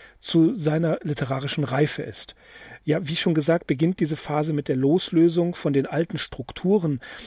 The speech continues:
die es vor allem, äh, die vor allen Dingen seine Mutter festgelegt hat.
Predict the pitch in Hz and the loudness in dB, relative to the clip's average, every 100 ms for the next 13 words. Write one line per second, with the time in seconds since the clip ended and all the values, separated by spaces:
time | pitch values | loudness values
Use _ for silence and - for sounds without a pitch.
0 | - 196 139 165 - - 139 160 160 151 | -12 -6 -2 -2 -2 -2 2 4 4 2
1 | 156 185 139 143 160 190 143 156 165 156 | 0 -2 -2 -2 -4 -6 -6 -2 0 2
2 | 160 147 151 147 196 - 131 - 175 - | 2 2 2 4 4 4 0 0 0 0
3 | - 143 127 127 - - 117 - | -2 -2 2 0 -2 -8 -10 -12